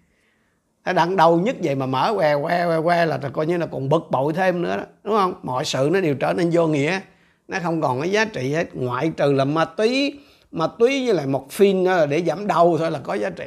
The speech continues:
lúc bây giờ thôi. Chúng ta đi tiếp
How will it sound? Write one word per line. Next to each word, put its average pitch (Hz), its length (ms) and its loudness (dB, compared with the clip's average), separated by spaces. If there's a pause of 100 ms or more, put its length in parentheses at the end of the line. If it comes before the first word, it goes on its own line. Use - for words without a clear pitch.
lúc 170 140 -8
bây 175 120 -6
giờ 139 100 -8 (140)
thôi. - 80 -14 (2250)
Chúng 202 140 -2
ta 220 100 4
đi 202 120 4
tiếp 254 280 -4